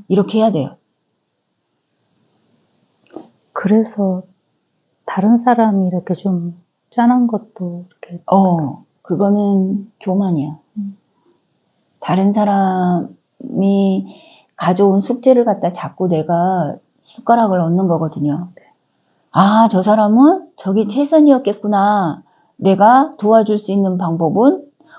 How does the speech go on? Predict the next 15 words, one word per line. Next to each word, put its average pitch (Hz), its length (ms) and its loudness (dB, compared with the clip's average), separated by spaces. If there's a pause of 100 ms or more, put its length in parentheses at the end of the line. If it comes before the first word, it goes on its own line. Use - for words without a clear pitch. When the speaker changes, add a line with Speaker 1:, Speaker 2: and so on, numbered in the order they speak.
(100)
Speaker 1:
혹시 285 300 0
기공유라면 226 1000 4
기공유를 247 600 4
해줘야 339 300 4
되겠다." 262 720 2 (1500)
안쓰럽다고 233 720 2
하는 226 220 0
거는 208 480 -2
그 190 120 -10
사람한테 190 560 -2
감옥을 202 500 2
하나 220 280 0
더 196 140 0
만드는 190 460 2
거거든요. 147 560 -4